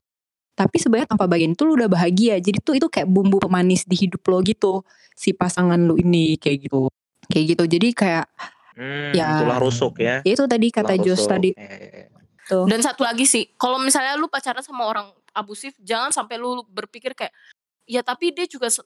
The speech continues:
Speaker 3: buat gue bahagia kadang-kadang."
Speaker 1: Nah,
Speaker 3: Kayak
Speaker 1: iya,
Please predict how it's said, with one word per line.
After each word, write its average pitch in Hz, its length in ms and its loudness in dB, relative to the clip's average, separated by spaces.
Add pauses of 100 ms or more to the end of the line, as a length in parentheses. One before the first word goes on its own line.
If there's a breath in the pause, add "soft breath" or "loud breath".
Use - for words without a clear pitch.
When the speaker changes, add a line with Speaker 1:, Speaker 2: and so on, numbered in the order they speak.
Speaker 3:
buat 214 300 -4
gue 220 260 -4
bahagia 233 520 -2
kadang-kadang." 196 600 -6 (680 soft breath)
Speaker 1:
Nah, 190 160 0
Speaker 3:
Kayak 190 100 0 (140)
Speaker 1:
iya, - 0 -